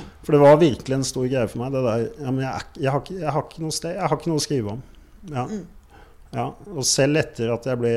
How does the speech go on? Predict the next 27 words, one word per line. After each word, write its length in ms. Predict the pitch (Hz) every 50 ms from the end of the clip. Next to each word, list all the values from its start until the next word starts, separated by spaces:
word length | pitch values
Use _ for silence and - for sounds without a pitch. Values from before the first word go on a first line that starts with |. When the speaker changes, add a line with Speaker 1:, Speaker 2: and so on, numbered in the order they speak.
| - - -
Speaker 1:
edru, 680 | 143 139 127 113 104 98 92 92 104 110 113 123 143 170 165 - - - - - - - - - - - - - - - - -
så, 300 | - - - - 143 131 131 131 135 127 - - - - -
eh, 400 | 139 127 127 127 120 120 117 113 117 117
da 160 | 123 123 147 180
begynte 380 | 196 196 180 139 - - 113
jeg 80 | 113 113
å 20 |
skrive, 300 | - 131 117 107 92 110
da 80 | 120 120
begynte, 300 | 131 139 120 - - 123 117
da 80 | 120
s-, 160 | 120 - -
da 220 | 151 147 127 123 123
skrev 260 | - - 127 113 107
jeg 140 | 104 113 120
masse. 380 | 120 110 - - - - 85 95 123 127 - - - -
Speaker 2:
Mm. 180 | - 180 160 143 147 - - - - - - - 220
Speaker 1:
Eh, 400 | 214 123 104 98 95 95 92 92 98 - - - - - - - - - - - - - - - - 320
liksom, 380 | 262 208 147 123 127 127 131 113 - 175 170 156 151 - 233
og 180 | 277 254 139 131
målet 300 | 127 117 104 101 107 127
mitt 180 | 175 208 - 160
var 140 | 139 120 120
liksom, 240 | 117 110 120 117 120
ja, 120 | 120 131 127
men 100 | 127 127
nå 140 | 123 120